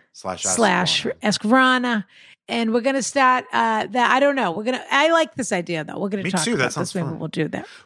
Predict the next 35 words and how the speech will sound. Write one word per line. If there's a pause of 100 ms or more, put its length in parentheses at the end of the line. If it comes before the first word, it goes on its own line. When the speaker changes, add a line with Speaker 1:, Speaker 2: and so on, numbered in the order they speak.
Speaker 1:
Rana,
Speaker 2:
Okay.
Speaker 1:
should
we
do
our
cliffhanger? (800)
Speaker 2:
Let's
do
our
cliffhanger.
I
only
have
energy
for
two
questions
today. (220)
Speaker 1:
Who
Speaker 2:
And
Speaker 1:
do
Speaker 2:
I
Speaker 1:
we
Speaker 2:
don't
Speaker 1:
wanna
Speaker 2:
know
Speaker 1:
give
a
Speaker 2:
who's
gonna
Speaker 1:
prize
Speaker 2:
win
Speaker 1:
to?
Speaker 2:
what.